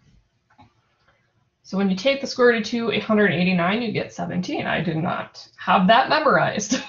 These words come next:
<laughs> Once we get over, like, ten squared,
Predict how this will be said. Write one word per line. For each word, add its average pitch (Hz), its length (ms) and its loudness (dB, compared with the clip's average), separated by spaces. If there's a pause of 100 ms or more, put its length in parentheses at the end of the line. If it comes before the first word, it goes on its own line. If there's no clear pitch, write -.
(340)
<laughs> - 480 0
Once 254 260 2
we 294 160 0
get 269 160 4
over, 254 420 6
like, 185 520 2
ten 208 320 0
squared, 180 800 -4